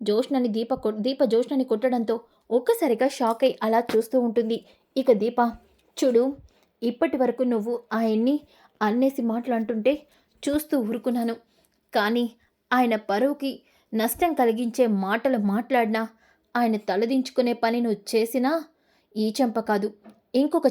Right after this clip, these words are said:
చెంప కూడా పగిలిపోద్ది నాతో పెట్టుకుంటే" అని అనగానే, "దీపా,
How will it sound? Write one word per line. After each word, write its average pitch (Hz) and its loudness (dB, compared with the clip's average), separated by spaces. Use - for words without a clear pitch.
చెంప 220 0
కూడా 220 0
పగిలిపోద్ది 226 0
నాతో 202 0
పెట్టుకుంటే" 220 0
అని 262 4
అనగానే, 233 -2
"దీపా, 262 0